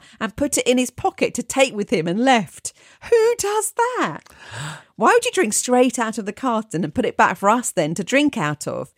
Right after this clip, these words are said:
Did you not think that what if we had already drunk straight out of the carton? We hadn't, as we used glasses, but he didn't know that.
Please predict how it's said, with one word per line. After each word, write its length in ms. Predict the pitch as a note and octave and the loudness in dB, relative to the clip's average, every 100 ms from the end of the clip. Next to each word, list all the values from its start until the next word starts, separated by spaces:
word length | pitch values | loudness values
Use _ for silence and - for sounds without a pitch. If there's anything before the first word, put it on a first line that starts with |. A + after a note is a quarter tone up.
| _ - - | _ -20 -4
Did 140 | A#3 G3+ | -2 2
you 60 | |
not 180 | F#3 - | 2 2
think 300 | G3+ F3 - _ - | -2 -2 -8 _ -6
that 100 | G3+ | 0
what 200 | G#3 - | 2 2
if 140 | G#3+ | 0
we 240 | G#3 E4 E4+ | 2 4 6
had 120 | A3 | 4
already 260 | G3+ E3 D3+ | 4 2 0
drunk 280 | F3 C#3+ | 0 0
straight 360 | - F3 D#3 - | -4 0 -2 0
out 100 | E3 | -4
of 60 | C3+ | -2
the 80 | F#3 | -6
carton? 680 | - C#3 C3+ - C#3 D3 - - | -4 -6 -4 -6 -6 -8 -8 -6
We 80 | - | -2
hadn't, 380 | - - D3+ - | -2 0 -2 -2
as 100 | D#3 | 0
we 100 | D#3+ | 0
used 240 | D#3 D#3 | 0 -2
glasses, 560 | G#3+ B3 B3 - C#3 - | 2 4 2 0 -4 -4
but 120 | C#4 | -2
he 100 | A4 B4 | -2 2
didn't 240 | C4+ D#3 D#3 | 2 2 2
know 220 | D3 C3+ | 0 0
that. 300 | C3+ G3+ | 0 0